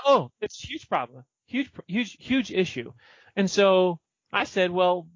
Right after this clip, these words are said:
buyers wanna know, so I'm gonna talk about it." And I talked about it a lot. Well, to make a long story short, that one article, you know, because we have advanced analytics and we can do tracking, we know the total number of leads, the number of sales,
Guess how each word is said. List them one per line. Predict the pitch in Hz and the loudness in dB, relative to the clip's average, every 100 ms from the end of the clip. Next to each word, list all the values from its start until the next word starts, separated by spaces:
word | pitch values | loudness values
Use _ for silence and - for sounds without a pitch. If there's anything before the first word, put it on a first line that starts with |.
| 165 - | _ 0
buyers | 151 202 214 | 2 2 0
wanna | 196 196 | -4 -6
know, | 185 254 233 | -4 -4 -4
so | 202 | -6
I'm | 233 | -8
gonna | 339 | -10
talk | - 269 440 | -8 -6 -4
about | - 110 104 | -4 -4 -6
it." | - _ | -18 _
And | 180 | 0
I | 220 | 0
talked | - 202 190 | 2 0 2
about | 175 143 | 0 0
it | |
a | 127 | -2
lot. | 131 127 - | 0 0 2
Well, | 165 - - _ _ _ - | 0 0 -8 _ _ _ -6
to | |
make | 165 170 | -4 -2
a | |
long | 156 170 185 | 2 2 0
story | - 180 151 | -2 0 0
short, | - 190 151 135 - | -2 0 2 0 -2
that | 160 156 | -2 0
one | 175 170 | 2 4
article, | 165 165 - 120 139 - _ _ _ | 4 2 0 -8 -10 -16 _ _ _
you | 185 | -2
know, | 151 | -2
because | 147 175 143 | 0 -2 0
we | 156 | 0
have | 143 | 0
advanced | 135 147 156 147 | 0 0 0 -2
analytics | 156 139 131 135 139 - | -2 0 0 0 0 -4
and | 139 | -8
we | 139 | -6
can | 131 | -6
do | 131 | -6
tracking, | 120 170 156 143 139 139 | -4 -2 -2 -4 -8 -4
we | 202 226 | -2 0
know | 214 190 131 117 120 _ _ _ _ | 4 4 4 0 -10 _ _ _ _
the | 165 | -8
total | - - 208 247 262 | -8 0 2 2 0
number | 233 226 214 202 | 2 2 4 2
of | 165 | 2
leads, | 147 143 170 240 285 - - _ _ _ _ _ _ _ _ | -4 0 2 0 -2 -10 -18 _ _ _ _ _ _ _ _
the | 165 | 2
number | 180 165 143 | 2 4 2
of | 120 | 2
sales, | - - 220 233 214 | -4 -2 2 2 2